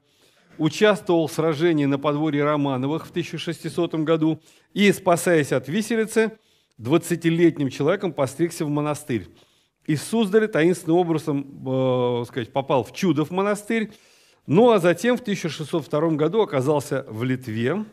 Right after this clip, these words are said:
Здесь, в Литве, объ-, объявил, вот считается, что Отрепьев объявил себя самозванцем.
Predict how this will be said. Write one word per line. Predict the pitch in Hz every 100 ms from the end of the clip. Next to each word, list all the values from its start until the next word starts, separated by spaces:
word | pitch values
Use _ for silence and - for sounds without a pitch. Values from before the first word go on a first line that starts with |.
| _
Здесь, | 113 107 233 220 -
в | 104
Литве, | 127 139 190 233
объ-, | 135 - -
объявил, | 127 120 123 139 185
вот | 127 135
считается, | - - 120 190 170 135
что | - 139 127
Отрепьев | 113 196 196 135
объявил | 117 131 160
себя | - 117 139 -
самозванцем. | 147 147 139 117 92 101